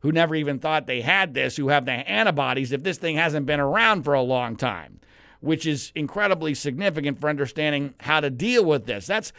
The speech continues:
that's number one. Uh, number, m-, number two, it means that the death rate, as we now understand it, is much, much lower than had been presumed. That's really maybe the most significant thing, is that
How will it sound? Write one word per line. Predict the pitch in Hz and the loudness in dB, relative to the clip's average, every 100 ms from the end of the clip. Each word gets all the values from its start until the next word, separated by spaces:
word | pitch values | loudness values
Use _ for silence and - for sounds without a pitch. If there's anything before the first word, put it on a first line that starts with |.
| - - | -20 -2
that's | 196 226 - | 0 0 0
number | 190 165 143 | -2 0 0
one. | 131 175 139 82 60 - _ - _ - | 0 0 -2 -4 -12 -20 _ -20 _ -6
Uh, | 151 151 - 175 | -4 -4 -8 -8
number, | 208 226 220 202 - | -2 2 2 2 0
m-, | 196 196 | -4 0
number | 214 196 175 | 0 2 0
two, | - 320 262 202 190 | 2 2 6 6 4
it | 185 | -2
means | 202 208 160 | -2 -2 -4
that | 160 | -4
the | 165 | -6
death | 139 202 302 - | 2 4 4 0
rate, | 151 135 87 - - _ _ _ _ | -4 -4 -6 -14 -20 _ _ _ _
as | - 165 | -2 0
we | 170 180 | 0 0
now | 190 185 | 2 2
understand | 170 156 - 240 226 160 | 0 -2 -4 -2 0 -2
it, | 156 - | -4 -2
is | 190 185 143 | 0 0 -2
much, | 170 196 294 330 220 - 180 | -6 -6 2 4 4 0 -4
much | 202 233 202 - | 0 2 0 -2
lower | 147 214 226 165 151 | -2 2 2 4 2
than | 156 151 | 2 2
had | 165 143 | 0 0
been | 170 151 | -2 -2
presumed. | 156 143 214 294 175 104 | -2 2 4 6 4 2
That's | 160 254 - - | -2 -2 -4 -8
really | 151 233 202 | -2 0 0
maybe | 156 175 196 165 | 0 -2 -2 -2
the | 156 | 0
most | 170 170 - - - - | 2 0 -2 -16 -20 -12
significant | - 170 151 220 185 151 143 214 | -4 -4 -2 -2 0 -2 -2 2
thing, | 285 156 90 67 _ _ _ - | 2 2 -6 -16 _ _ _ -2
is | 196 151 | -2 2
that | 202 180 | 2 2